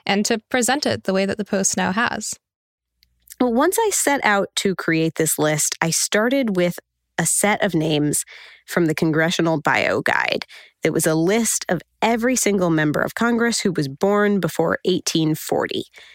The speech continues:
Speaker 2: There turned out to be more than fifty-five hundred of those congressmen, more than I would have expected had served in those early years of Congress. Fifty-five hundred something people.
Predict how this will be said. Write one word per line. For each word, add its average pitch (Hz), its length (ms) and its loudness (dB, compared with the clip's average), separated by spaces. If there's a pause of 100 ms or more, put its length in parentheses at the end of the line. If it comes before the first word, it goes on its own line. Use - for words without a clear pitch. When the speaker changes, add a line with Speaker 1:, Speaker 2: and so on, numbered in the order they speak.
(300)
Speaker 2:
There 170 160 2
turned 226 300 2
out 202 240 0
to 190 80 0
be 160 380 0
more 180 280 2
than 185 160 2
fifty-five 208 760 0
hundred 285 760 2
of 175 240 0
those 180 240 2
congressmen, 165 640 2
more 165 200 2
than 180 140 2
I 165 120 2
would 175 160 2
have 147 160 -2
expected - 600 -2 (320)
had 180 160 0
served 277 440 2
in 156 80 2
those 160 220 0
early 170 300 2
years 156 400 0
of 151 100 -4
Congress. 156 540 0 (500)
Fifty-five 247 640 0
hundred 190 340 0
something 160 320 0
people. 147 400 -2